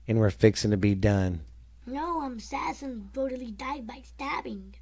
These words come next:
Speaker 1: Yeah, someone actually stabbed him, man. It was sad. He was a
Speaker 2: I
Speaker 1: good
Speaker 2: wish that
Speaker 1: wrestler.
Speaker 2: security was surrounding him, arresting that dude.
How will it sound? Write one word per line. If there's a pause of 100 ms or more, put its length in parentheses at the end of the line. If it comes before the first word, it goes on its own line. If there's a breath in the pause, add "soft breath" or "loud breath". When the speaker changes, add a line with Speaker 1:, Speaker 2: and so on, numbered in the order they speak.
Speaker 1:
Yeah,
someone
actually
stabbed
him,
man. (100)
It
was
sad. (540 loud breath)
He
was
a
Speaker 2:
I
Speaker 1:
good
Speaker 2:
wish
that
Speaker 1:
wrestler.
Speaker 2:
security
was
surrounding
him, (840)
arresting
that
dude.